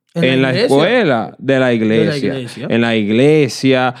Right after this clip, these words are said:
Speaker 2: tocando desde niño y eso, y eso lo ha llevado a incursionar en esa área. El, el asunto es el desvío.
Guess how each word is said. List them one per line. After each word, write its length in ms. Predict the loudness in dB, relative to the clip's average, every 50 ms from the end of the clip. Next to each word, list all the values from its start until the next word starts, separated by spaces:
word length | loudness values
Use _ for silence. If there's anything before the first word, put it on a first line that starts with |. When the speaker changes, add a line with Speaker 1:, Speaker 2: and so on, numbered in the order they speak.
| -18 -20 _ _
Speaker 2:
tocando 720 | -2 -2 -2 -2 -2 -2 -2 0 0 0 0 2 2 2
desde 260 | 2 2 0 0 0 0
niño 340 | 2 2 2 2 2 2
y 100 | 2 2
eso, 360 | 0 0 -2 -2 0 -2 -2 0
y 120 | 0 0
eso 220 | 0 0 0 0
lo 100 | 2 2
ha 40 | 2
llevado 320 | 2 2 2 2 2 2 0
a 60 | -2
incursionar 600 | -4 -4 -6 -8 -8 -6 -4 -4 -2 -2 -2 -2
en 120 | -2 -4
esa 340 | -6 -4 -4 -4 -2 -2 -2
área. 200 | -4 -4 -4 -4
El, 120 | -4 -4 -4
el 120 | -2 -4
asunto 260 | -2 -2 -2 0 0
es 80 | 2 2
el 160 | 2 2 2
desvío. 580 | 0 0 -2 -4 -6 -4 -2 -2 0 -2 -4